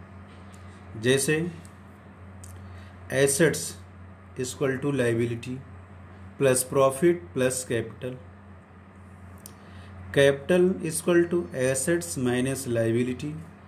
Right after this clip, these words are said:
liability equal to assets minus capital, liability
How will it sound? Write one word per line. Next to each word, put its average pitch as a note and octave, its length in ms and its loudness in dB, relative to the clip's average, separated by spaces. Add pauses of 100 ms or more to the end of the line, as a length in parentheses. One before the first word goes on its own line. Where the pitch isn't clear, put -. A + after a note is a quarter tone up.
(760)
liability C#3 720 4
equal F#3 380 0
to F#3 160 -2
assets C#3 580 -2
minus B2 440 0 (100)
capital, C#3 480 -2 (1200)
liability D#3 720 4